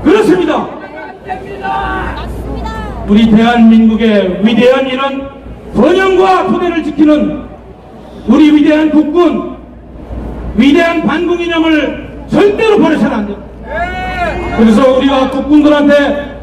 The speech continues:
항상 격려를 하고 대한민국의 안보를 지키는 파수꾼으로서 마지막까지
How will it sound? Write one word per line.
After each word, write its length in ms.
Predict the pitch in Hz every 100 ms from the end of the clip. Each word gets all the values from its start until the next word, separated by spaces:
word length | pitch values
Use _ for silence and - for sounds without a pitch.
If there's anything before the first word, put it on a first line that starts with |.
| -
항상 400 | 302 370 320 311
격려를 420 | 247 359 403 339
하고 420 | 262 226 190 - - - - - - - -
대한민국의 640 | 233 269 269 277 294 285
안보를 340 | 269 277 294 294
지키는 360 | - 302 285
파수꾼으로서 1080 | - 349 349 349 349 320 - 262 202 - - - - - - -
마지막까지 1040 | 247 311 311 294 294 294 294 285 240 -